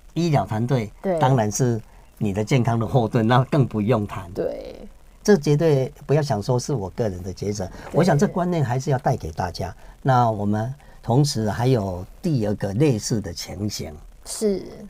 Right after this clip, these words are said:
Speaker 1: 也是最近诊间的实习病人。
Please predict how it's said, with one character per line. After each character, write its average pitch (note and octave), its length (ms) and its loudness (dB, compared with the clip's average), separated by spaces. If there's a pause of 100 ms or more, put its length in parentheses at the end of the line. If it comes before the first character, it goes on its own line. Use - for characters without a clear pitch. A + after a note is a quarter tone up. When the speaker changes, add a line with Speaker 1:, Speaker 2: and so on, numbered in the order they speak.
Speaker 1:
也 F#2 180 -4
是 C3+ 200 0
最 C3 200 2
近 A2 480 0
诊 F2 220 -10
间 G#2 220 0
的 F2 400 -4
实 - 180 -10
习 G2 180 -2
病 F#2+ 280 -4
人。 E2+ 180 -10